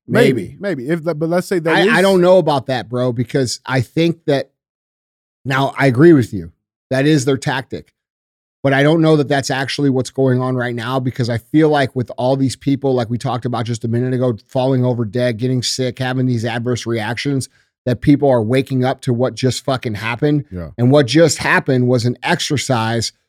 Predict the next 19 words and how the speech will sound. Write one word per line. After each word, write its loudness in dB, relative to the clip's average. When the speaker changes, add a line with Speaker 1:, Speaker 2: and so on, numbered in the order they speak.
Speaker 2:
for, 2
to 4
push 0
us 0
towards 2
global 2
communism. 0
There 2
wa-, 4
it 4
wasn't 2
about -2
covid, 2
bro. -8
It 0
was 2
about -2
getting 4
people, 0